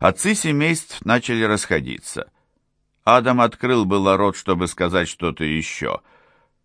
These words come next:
Но какой смысл? Он не победит в этом споре.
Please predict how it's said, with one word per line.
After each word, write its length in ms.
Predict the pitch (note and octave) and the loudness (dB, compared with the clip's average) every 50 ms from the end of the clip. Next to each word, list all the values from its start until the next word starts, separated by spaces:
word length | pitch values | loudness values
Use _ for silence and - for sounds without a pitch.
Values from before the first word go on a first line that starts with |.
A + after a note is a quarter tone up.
| _ _ | _ _
Но 180 | - D#2 E2 | -4 -2 -2
какой 400 | E2 - F#2 F2 - - G2+ G2+ | 0 0 0 0 2 2 2 2
смысл? 540 | F#2+ - - B2 C#3 C3 F#2+ - - - - - _ _ _ _ _ _ _ _ _ _ _ _ | 2 0 -4 -2 -2 -2 -2 -4 -8 -14 -16 -16 _ _ _ _ _ _ _ _ _ _ _ _
Он 240 | _ G2 C3 D3 D3+ | _ 2 2 4 4
не 100 | D#3 D#3+ | 2 0
победит 560 | D#3 - E3 D#3 D3 E3 D#3+ D3 E3 D3+ - | 0 0 -2 0 0 -2 -2 0 -2 -4 -2
в 60 | F#2+ G2 | 0 0
этом 280 | F#2+ E2+ F#2+ F2 E2+ | 0 2 2 0 0
споре. 560 | D#2+ - - - D2+ D2+ D2 D2+ E2 F2+ G2+ | -2 -6 -8 -4 -4 -2 0 0 0 -2 -2